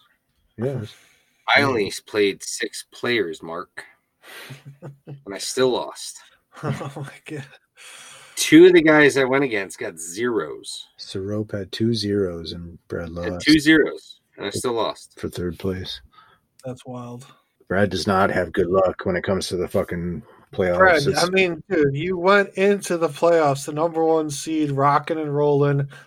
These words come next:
Speaker 3: team putting up massive amounts of points, and
Speaker 2: Number one points, number one seed.
Speaker 3: Oh, dude, and then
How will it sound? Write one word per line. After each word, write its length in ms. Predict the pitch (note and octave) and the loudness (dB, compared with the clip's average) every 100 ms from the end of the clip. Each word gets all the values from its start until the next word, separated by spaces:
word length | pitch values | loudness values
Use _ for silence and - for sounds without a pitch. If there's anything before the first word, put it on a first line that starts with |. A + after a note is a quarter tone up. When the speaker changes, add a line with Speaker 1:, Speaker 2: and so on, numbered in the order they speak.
| - | -10
Speaker 3:
team 280 | - E3 D#3 | -4 -2 2
putting 280 | F3 D#3+ D#3+ | 4 4 4
up 160 | D#3 | 4
massive 480 | C#3+ D3+ D#3 D3 D#3+ | 4 4 4 2 -4
amounts 320 | D3+ D#3 D3 | 0 0 0
of 100 | D#3 | -6
points, 420 | D3+ D#3+ D3+ C#3 C#3+ | -4 -2 -2 -6 -8
and 200 | B2+ - A2+ | -8 -10 -4
Speaker 2:
Number 260 | A#2+ D3+ | 2 6
one 180 | D#3+ D#3 | 6 6
points, 280 | E3+ D3+ - | 4 2 2
number 200 | B2+ B2+ | -2 0
one 140 | B2+ | 0
seed. 280 | - A#2+ G#2 _ _ - D#3 | -2 -6 -6 _ _ -8 0
Speaker 3:
Oh, 220 | C#3+ B2+ | 0 0
dude, 300 | B2+ B2+ B2 - | -4 -6 -8 -8
and 140 | C#3+ C3+ | -2 2
then 340 | C#3+ C#3 | 4 2